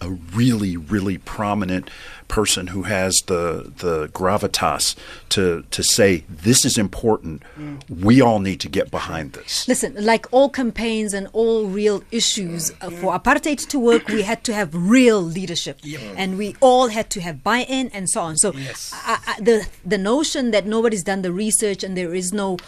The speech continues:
Speaker 3: work that is present that can be adopted is not true.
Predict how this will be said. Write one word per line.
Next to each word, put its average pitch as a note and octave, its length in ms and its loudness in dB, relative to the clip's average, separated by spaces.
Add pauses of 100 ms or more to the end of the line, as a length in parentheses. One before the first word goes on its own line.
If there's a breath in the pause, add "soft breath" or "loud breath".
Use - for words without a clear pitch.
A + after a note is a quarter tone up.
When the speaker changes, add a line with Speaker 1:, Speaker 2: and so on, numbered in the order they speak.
(120)
Speaker 3:
work G#3+ 400 4
that F3+ 220 -2
is F3 160 -2
present A3 460 -2
that G3+ 180 -4
can F#3+ 120 -6
be E3+ 120 -2
adopted F#3+ 300 -4
is - 120 -8
not F#3+ 140 -6
true. - 200 -10